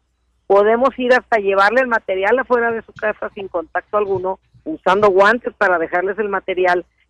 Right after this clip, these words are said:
y nosotros a lo mejor desde el carro podemos ir página uno, página dos y explicarle todo lo que tiene que ver con Medicare. O sea, no nos vamos a detener para que usted obtenga sus beneficios de Medicare.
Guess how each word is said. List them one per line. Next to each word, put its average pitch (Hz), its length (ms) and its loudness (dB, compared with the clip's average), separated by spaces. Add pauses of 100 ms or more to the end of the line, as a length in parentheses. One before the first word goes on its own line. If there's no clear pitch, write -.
y 208 100 -6
nosotros 208 440 0
a 240 80 4
lo 196 120 0
mejor 214 240 -4
desde 214 240 0
el 185 100 -2
carro 208 380 0 (300)
podemos 196 420 0
ir 202 160 -2
página 202 440 -6
uno, 254 320 2
página 202 460 -6
dos 208 220 -4
y 214 60 -6
explicarle 190 600 -4 (340)
todo 214 260 6
lo 214 100 4
que - 140 -10
tiene 196 260 -4
que 196 140 -4
ver 185 160 -2
con 190 180 -6
Medicare. 175 400 -6
O 165 60 -8
sea, 175 280 0 (300)
no 214 180 2
nos 240 200 2
vamos 233 440 2
a 202 120 0
detener 175 560 -8 (580)
para 170 180 -2
que 175 140 -12
usted 202 320 -2
obtenga 202 480 -6
sus 185 140 -16
beneficios 190 680 -2 (360)
de 170 180 4
Medicare. 175 640 4